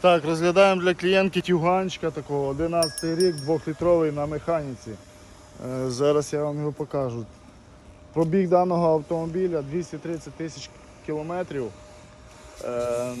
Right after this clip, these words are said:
на тряпочці. Це тюганчик Sport Style на сто сімдесят коней, якщо не ошибаюсь. Коротше, сто двадцять п'ять кіловат. Так, рестайлова приборочка вже.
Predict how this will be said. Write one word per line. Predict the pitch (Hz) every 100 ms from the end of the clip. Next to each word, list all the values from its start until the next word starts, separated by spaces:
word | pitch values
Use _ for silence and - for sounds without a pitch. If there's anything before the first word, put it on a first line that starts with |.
| 123 123 127
на | 139 143
тряпочці. | 135 160 165 160 170 - - 123 113 - - - -
Це | 151 143 143
тюганчик | - 143 165 170 -
Sport | - - 156 147 -
Style | 165 165 165 127 - - - - - -
на | 147 143 139 135 131 110 - - - - - - - -
сто | - 156
сімдесят | 147 - 151 139 156 135 -
коней, | 139 160 165 - -
якщо | 117
не | 123 123
ошибаюсь. | - 143 127
Коротше, | - 147 -
сто | 160
двадцять | 143 139
п'ять | - 131
кіловат. | 131 131 110 - - - - - - - - - - - - - - - - - - - - - - - - - - - - - - - - - - - - - - - - - - - - - - - - 139 -
Так, | - 120 123
рестайлова | 123 - 135 135 127
приборочка | - 135 143 160 151 -
вже. | 135 127 120